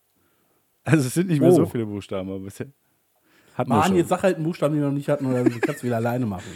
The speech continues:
Speaker 1: <laughs> Hör mal, du kommst ja doch wohl jetzt
Speaker 2: Nee.
Speaker 1: drauf. Ja, also w-, du kannst aussuchen zwischen, ähm, C, L,
Speaker 2: L, auf
Speaker 1: äh,
Speaker 2: jeden Fall L.
Speaker 1: P, Q,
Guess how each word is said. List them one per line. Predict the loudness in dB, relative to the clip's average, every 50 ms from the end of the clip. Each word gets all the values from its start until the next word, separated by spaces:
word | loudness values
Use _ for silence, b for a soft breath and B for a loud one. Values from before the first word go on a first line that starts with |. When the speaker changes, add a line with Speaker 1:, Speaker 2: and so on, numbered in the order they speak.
| -16 -18
Speaker 1:
<laughs> | -20 _ _
Hör | -12 -10 -8
mal, | -6 -8 -8 -10 -12 _ _ _ _
du | -20 -12 -8 -8 -6
kommst | -4 -4 -4 -4 -4 -4
ja | -6 -4
doch | -4 -6 -6
wohl | -4 -4 -4
jetzt | -4 -4 -6 -6
Speaker 2:
Nee. | -4 -2
Speaker 1:
drauf. | -2 -2 -4 -6 _ _ _ _ _ _ _ _ _ _ _ _ _ _ _ _ _ _ _ _ b b b b b b b b b b b b b b b
Ja, | -12 -10 -8 -6 -6 -6 -6 -6 -8 -14 -20 -14 -8
also | -6 -4 -4 -4 -4 -6
w-, | -8 -10
du | -10 -10 -8 -4
kannst | -2 -2 -2 -2 -2
aussuchen | -2 -2 -2 -2 -4 -4 -4 -6 -6
zwischen, | -4 -4 -4 -2 -2 -2 -2 -2
ähm, | -4 -4 -4 -4 -4 -4 -4 -6 -10 B B B B B B B
C, | _ -10 -4 0 0 0 0 0 -2 -6 -10 _ _ _ _ _ _ _ _ _ _ -20 -20 _ _ -6
L, | -4 -2 -2 -2 -2 -2 -4 -6 -10 _ _ _ _ _ _ _ _
Speaker 2:
L, | -4 -4 -2 -4 -4 -8 -14 _ _ -14
auf | -10 -8 -4 -2
Speaker 1:
äh, | -2
Speaker 2:
jeden | -2 -2
Fall | -2 -4 -4 -4
L. | -6 -6 -8 -8 -8 -12 -16 _
Speaker 1:
P, | -6 -4 -2 -2 -4 -6
Q, | -8 -10 -10 -10 -10